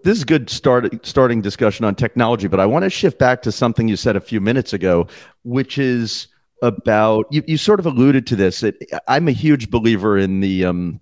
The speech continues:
the Democrat, de-, democratization of alternatives. And I think that that's where the future growth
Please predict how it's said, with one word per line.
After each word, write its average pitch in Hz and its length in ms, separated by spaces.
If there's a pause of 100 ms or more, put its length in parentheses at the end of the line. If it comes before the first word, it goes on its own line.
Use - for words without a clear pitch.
the 117 80
Democrat, 104 560 (120)
de-, 113 220
democratization 104 840
of 82 80
alternatives. 90 720 (460)
And 107 440
I 107 160
think - 480
that 123 200
that's 120 300
where 120 220
the 101 100
future 113 400
growth 107 400